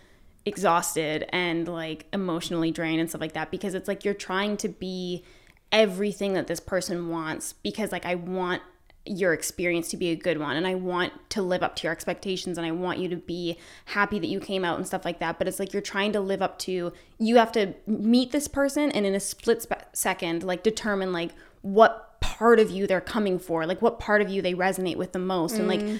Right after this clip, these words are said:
Speaker 1: what they value the most from you and stuff like that. 'Cause for one person, that could be, like, your humor. For another person, that could be, like, the fact that you talk about mental health. And another person, it's like they resonate with, like, the makeup side and whatever.
Speaker 2: Mm-hmm.
Speaker 1: Like, there's so many different things. So it's like you have to determine, like, okay, what are you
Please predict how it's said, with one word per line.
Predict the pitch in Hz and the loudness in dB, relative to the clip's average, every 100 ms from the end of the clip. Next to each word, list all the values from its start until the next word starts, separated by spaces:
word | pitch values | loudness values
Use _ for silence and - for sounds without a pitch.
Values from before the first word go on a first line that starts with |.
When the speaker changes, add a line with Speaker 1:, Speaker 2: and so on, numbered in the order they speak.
| - | -4
Speaker 1:
what | 220 220 | -2 2
they | 208 | 2
value | 185 208 202 202 | 4 4 4 2
the | 190 | 0
most | 190 190 185 | 0 0 -2
from | 190 | -4
you | 180 | -2
and | 170 | -2
stuff | 165 | -4
like | 156 | -6
that. | 156 139 | -4 -4
'Cause | 226 | 0
for | 262 | 0
one | 247 262 | 2 2
person, | 262 233 233 | 2 0 -2
that | 214 | -2
could | 220 | -4
be, | 202 | -2
like, | 185 180 | -2 -2
your | 185 | -4
humor. | - 302 220 165 | 2 4 4 2
For | 202 | 0
another | 196 214 | 0 -2
person, | 214 202 208 | -2 -4 -2
that | 190 | -4
could | 196 185 | -4 -6
be, | 196 | -2
like, | 185 180 180 | 0 -2 -2
the | |
fact | 190 185 170 - | -4 -2 -6 -4
that | 175 165 | -4 -4
you | 175 185 185 - - - | -6 -4 -6 -8 -20 -8
talk | - 190 | -2 0
about | 208 208 208 208 226 | 2 4 4 2 2
mental | 226 240 | 2 2
health. | 233 269 151 - | 2 4 4 2
And | - 202 190 | 0 2 2
another | 190 208 226 | 2 2 0
person, | 220 208 | 0 -2
it's | 208 | 0
like | 196 185 | 0 0
they | 202 196 | 0 0
resonate | 180 - 196 202 202 | -4 2 2 4 0
with, | - | 0
like, | 208 202 | 0 2
the | 233 | 4
makeup | 240 262 202 | 4 4 0
side | - 147 143 165 | -6 -6 -4 -4
and | 190 | 0
whatever. | 214 214 | 2 2
Speaker 2:
Mm-hmm. | 214 202 190 | 2 -2 -2
Speaker 1:
Like, | |
there's | 190 226 | 2 2
so | - 247 240 | 2 2 4
many | 240 233 | 4 4
different | 208 196 | 2 0
things. | 185 208 | 0 0
So | 202 | -2
it's | 190 | -4
like | 190 | -2
you | 208 | -2
have | 208 | -2
to | 208 | -4
determine, | 202 - 220 202 | -4 -4 -2 0
like, | 190 180 | 0 -2
okay, | - 196 | -2 0
what | 180 185 208 | 0 4 4
are | |
you | 208 208 202 196 | 2 0 0 -2